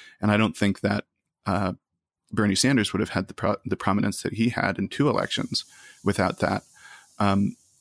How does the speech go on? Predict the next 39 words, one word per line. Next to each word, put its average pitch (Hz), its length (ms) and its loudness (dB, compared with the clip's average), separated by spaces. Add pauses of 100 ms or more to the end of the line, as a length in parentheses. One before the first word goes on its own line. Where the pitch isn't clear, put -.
(240)
but 127 160 0
this 127 160 2
is 107 120 0
also 110 240 2
something 101 400 0
in 110 140 0
which - 420 -2 (160)
China 104 360 2
gets 110 320 -2
part 104 260 0
of 107 40 0
the 107 80 2
blame 135 340 4
in - 100 -6
the - 100 -4
American - 440 -2
discourse, - 460 0
and 110 80 4
it's - 160 -2
partly - 460 -2
true. - 300 0 (100)
China 104 300 2
is - 220 2
an 98 100 2
avatar - 500 0
for 95 400 -2 (600)
outsourcing 98 540 2
and - 120 0
globalization 113 720 2
and - 120 -2
for - 100 -4
global - 260 -2
supply - 400 -2
chains, 98 580 0 (480)
uh, - 380 -4
for, - 540 0 (180)
you 107 120 0
know, 92 80 0
economic - 680 -2